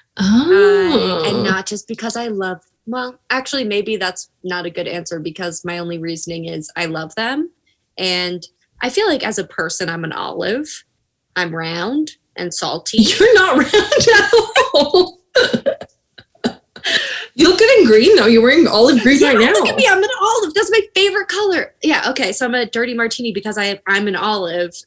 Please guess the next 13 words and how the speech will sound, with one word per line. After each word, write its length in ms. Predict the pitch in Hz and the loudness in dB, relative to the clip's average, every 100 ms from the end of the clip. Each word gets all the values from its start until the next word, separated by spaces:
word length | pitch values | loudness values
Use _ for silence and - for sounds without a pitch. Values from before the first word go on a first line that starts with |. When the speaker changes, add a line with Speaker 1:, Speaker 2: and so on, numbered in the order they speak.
| _ | _
Speaker 2:
I'm 160 | 214 208 | -4 -4
a 80 | 196 _ _ | -6 _ _
human 400 | - 226 214 202 | -6 -4 -4 -6
olive. 600 | 185 214 190 170 180 185 - | -8 -6 -6 -4 -8 -10 -10
And 280 | 190 180 180 | -8 -8 -6
um, 480 | 175 170 165 165 170 _ - - _ _ _ - | -6 -6 -10 -14 -16 _ -14 -14 _ _ _ -4
uh, 100 | 226 | -2
a 60 | 196 | -2
gin, 520 | 185 220 175 160 165 _ | -2 -2 -2 -6 -12 _
though, 180 | 175 151 | -6 -6
specifically 580 | - - 175 165 - 160 | -8 -10 -8 -8 -10 -10
not 240 | 104 101 - | -8 -10 -10
vodka. 600 | 71 - - - 208 | -10 -10 -12 -12 -12